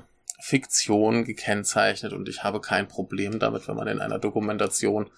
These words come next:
für einen Moment, äh, sei es auch nur für, da-, damit der, der Film irgendein, ein Höhepunkt oder ein Ende haben kann,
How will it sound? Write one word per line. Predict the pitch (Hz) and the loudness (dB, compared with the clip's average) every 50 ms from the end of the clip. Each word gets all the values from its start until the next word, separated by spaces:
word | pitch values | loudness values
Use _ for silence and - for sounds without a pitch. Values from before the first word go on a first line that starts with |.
| - - - - - - - - - | -20 -20 -20 -20 -20 -20 -20 -18 -10
für | - - - 143 131 127 | -6 0 6 8 8 8
einen | 123 120 | 8 6
Moment, | 120 120 117 113 110 110 107 110 110 113 113 113 117 117 - | 6 6 6 6 6 6 6 6 6 6 4 4 4 2 2
äh, | 117 113 110 110 107 107 101 | 4 4 6 6 6 4 2
sei | - 95 95 | 2 4 4
es | 101 101 - | 4 4 2
auch | 104 101 - - | 0 0 -2 -2
nur | 117 110 104 | -2 -2 -2
für, | - - - - 110 101 98 98 - | -2 -2 -2 2 2 4 2 2 0
da-, | - - 101 104 | -2 -2 -2 0
damit | 98 104 110 110 104 - | 0 0 0 0 2 2
der, | 101 - - | 0 -2 -2
der | - - 104 104 | 0 -2 -2 -2
Film | - - - 101 101 107 107 | 0 -2 0 0 2 2 2
irgendein, | 90 92 107 104 101 104 104 - - 101 101 95 104 104 101 104 104 - _ _ _ _ _ _ _ _ _ _ | 2 2 2 2 2 0 -4 -4 0 -2 0 0 0 -2 -2 -4 -6 -10 _ _ _ _ _ _ _ _ _ _
ein | - - 107 110 110 101 - | -2 0 2 2 2 0 0
Höhepunkt | 113 107 107 117 120 117 - - 113 104 104 101 | 2 6 6 6 6 6 2 0 0 0 0 0
oder | - 101 95 90 | -2 -2 -2 0
ein | 98 98 95 | 0 -2 -4
Ende | - - 104 107 110 113 113 110 104 | -6 -8 -6 -4 0 2 2 2 4
haben | 104 101 101 98 113 110 | 4 4 4 4 2 -2
kann, | - - 101 98 95 101 101 | -6 -2 -2 -2 -2 -4 -8